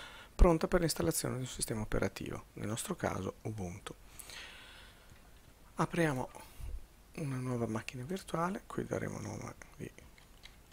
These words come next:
Ubuntu. Dopodiché abbiate cura di scegliere nella versione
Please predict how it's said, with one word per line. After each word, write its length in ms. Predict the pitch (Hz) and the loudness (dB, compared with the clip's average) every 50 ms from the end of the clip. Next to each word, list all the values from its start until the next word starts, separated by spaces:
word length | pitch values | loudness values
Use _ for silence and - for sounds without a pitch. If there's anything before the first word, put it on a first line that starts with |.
| - - - | -20 -18 -14
Ubuntu. 720 | - - 98 - - - - - - - - 196 226 240 - - - - - - - - - - - - - - - - - - - - - - - - - - - - - - - - - - - - - - - - - | -12 -10 -10 -10 -10 -12 -14 -16 -4 0 2 2 2 0 -6 -14 -20 -20 -20 -20 -20 -20 -20 -20 -18 -18 -18 -18 -18 -20 -20 -18 -18 -18 -16 -16 -18 -18 -16 -16 -16 -16 -16 -16 -18 -18 -18 -16 -18 -18 -18 -18 -18 -8 0
Dopodiché 760 | 165 185 185 - 226 247 247 233 - - 254 220 139 190 214 - - - - - - - - - - - - - | 2 2 4 4 2 0 0 0 2 4 4 6 4 4 0 -2 -10 -16 -18 -16 -16 -16 -16 -18 -18 -18 -14 -8
abbiate 420 | - 147 147 156 156 156 - 165 147 | -4 0 2 2 2 4 2 0 0
cura 320 | - - 147 127 120 120 | 0 0 0 0 0 0
di 140 | 113 117 113 | 0 -2 -2
scegliere 720 | - - - 127 117 110 107 107 107 110 107 104 104 101 - - | 0 0 2 4 2 2 2 -2 -4 -4 -4 -6 -6 -8 -10 -12
nella 340 | - 113 110 107 101 104 - - | -8 -6 -6 -4 -4 -6 -8 -10
versione 1000 | - 113 104 107 110 107 - - - - 104 92 - - - 98 101 127 180 | -10 -8 -8 -6 -4 -2 -2 -2 -2 -2 -4 -4 -6 -8 -10 -8 -6 -6 -6